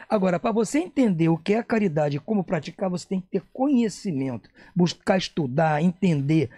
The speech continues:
Aí você, com o conhecimento, você começa a adquirir fé, porque através desse estudo você vai descobrindo tudo isso que vocês falaram agora, sobre o universo, sobre Deus, sobre essas coisas todas, e, é pra, e vai descobrir que praticando a caridade,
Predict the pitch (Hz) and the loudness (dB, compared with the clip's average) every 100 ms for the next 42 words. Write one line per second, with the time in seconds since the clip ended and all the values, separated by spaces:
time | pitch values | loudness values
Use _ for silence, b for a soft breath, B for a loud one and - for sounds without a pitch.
0 | B B 196 233 214 247 - 269 349 311 | B B 0 2 0 -2 0 2 2 2
1 | - 214 202 - 165 226 214 233 - 208 | 2 2 2 2 2 2 0 -4 0 2
2 | 180 233 247 214 208 - 202 202 247 _ | 4 2 0 -2 -2 0 0 0 -2 _
3 | - 190 185 B B - 190 185 208 190 | -2 0 -2 B B -4 -2 0 0 0
4 | 220 214 190 170 233 226 220 190 214 - | 0 -2 -2 -4 -2 -2 -2 -2 -4 -2
5 | 220 175 220 190 302 311 - 254 226 233 | 0 2 0 0 0 0 0 -2 0 0
6 | 208 160 175 156 160 151 156 127 156 139 | 2 2 2 0 -2 -4 -4 -2 -2 -2
7 | - 131 139 143 135 143 131 151 - 151 | -8 -8 -4 -2 -2 -4 -6 -8 -6 -6
8 | 143 - 151 - - B B - 240 - | -6 -2 -2 -2 -10 B B 0 0 2
9 | 226 - 208 240 196 180 - 170 240 247 | -2 0 0 2 0 -4 0 2 2 2
10 | 202 165 247 320 - 240 202 196 170 - | -2 0 0 0 -2 -6 0 2 0 0
11 | 240 214 143 147 185 175 | -2 0 0 0 0 -4